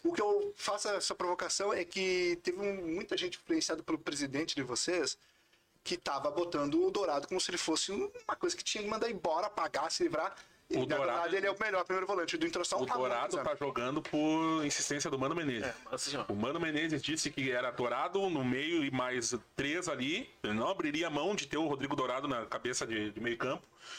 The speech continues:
Speaker 3: Mas se dependesse da diretoria do Inter, o Dourado estaria fora. Já estaria fora, já trouxeram o Lisieiro, trouxeram o Gabriel, ah, o próprio Bruno Gomes, que não estreou ainda, é uma incógnita, que o guri é bom de bola e não
Speaker 1: É,
Speaker 3: jogou.
Speaker 1: ele tá machucado, né? Dois, ficou dois meses fora, né?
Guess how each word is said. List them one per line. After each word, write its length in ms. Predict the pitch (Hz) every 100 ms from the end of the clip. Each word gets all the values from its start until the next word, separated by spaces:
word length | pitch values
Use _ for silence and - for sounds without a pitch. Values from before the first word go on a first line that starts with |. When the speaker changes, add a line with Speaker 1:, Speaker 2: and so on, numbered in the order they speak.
| - - _
Speaker 3:
Mas 360 | 123 127 123
se 180 | - 170
dependesse 560 | 190 220 185 170 185 170
da 300 | 139 160 196
diretoria 560 | 196 185 180 156 165
do 140 | 170 151
Inter, 320 | 156 170 185
o 180 | 185 185
Dourado 360 | 185 175 165 180
estaria 220 | 180 190
fora. 300 | - 139 - - _ -
Já 100 | 110
estaria 260 | 110 123
fora, 560 | 120 127 147 180 175 143
já 220 | 123 113 110 113
trouxeram 360 | - 120 135 135
o 40 |
Lisieiro, 460 | 127 113 131 185 175
trouxeram 520 | 135 120 135 147 135
o 60 | 117
Gabriel, 720 | 117 120 117 156 180 175 - - - - -
ah, 400 | 117 113 110 110
o 140 | 120
próprio 400 | - - 165 196
Bruno 200 | 170 170
Gomes, 280 | 143 170 190
que 100 | -
não 120 | 151
estreou 400 | 156 - 135 160
ainda, 240 | 151 180 170
é 60 | 110
uma 160 | 113
incógnita, 440 | 110 135 165 160 120
que 60 |
o 60 | 117
guri 180 | 113 135
é 60 |
bom 180 | 135 147
de 100 | 151
bola 280 | 127 139 147
e 20 |
não 180 | 123 160
Speaker 1:
É, 40 |
Speaker 3:
jogou. 120 | 170
Speaker 1:
ele 220 | 165 135 190
tá 80 |
machucado, 340 | 185 185 208 285
né? 140 | 170 151 143
Dois, 280 | 151 170 139
ficou 140 | 175
dois 120 | 180
meses 160 | 190 180
fora, 260 | 202 -
né? 80 | 127